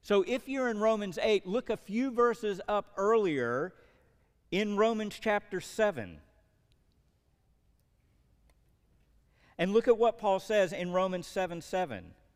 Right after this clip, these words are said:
"What shall we say then? Is the law sin? May it never be.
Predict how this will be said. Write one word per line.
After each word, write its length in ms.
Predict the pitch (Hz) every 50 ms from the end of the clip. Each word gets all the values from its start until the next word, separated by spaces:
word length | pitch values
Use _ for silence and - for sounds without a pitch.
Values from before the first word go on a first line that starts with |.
| _ _ _ _ _ _ _ _ _ _ _ _ _ _ -
"What 240 | 165 196 254 254 -
shall 240 | - 254 247 240
we 100 | 214 202
say 360 | 196 - - - 226 240 254 233
then? 440 | 170 151 123 104 90 82 78 76 - _ _ _ _ _ _ _ _ _ _ -
Is 180 | 202 214 - -
the 120 | 165 147
law 440 | 127 127 135 131 127 139 156 175 208
sin? 600 | - - - - 240 240 247 269 277 294 302 - _ _ _ _ _ _ _ _ _ _ _ _ _ _ _ _ _ _ _ _ _ _ _ _ _ _ _ _ _ _ _ _ _ - -
May 160 | 269 247 220
it 100 | 220 -
never 320 | 185 196 190 170 196 196
be. 500 | 175 180 262 277 269 240 156 104 87 -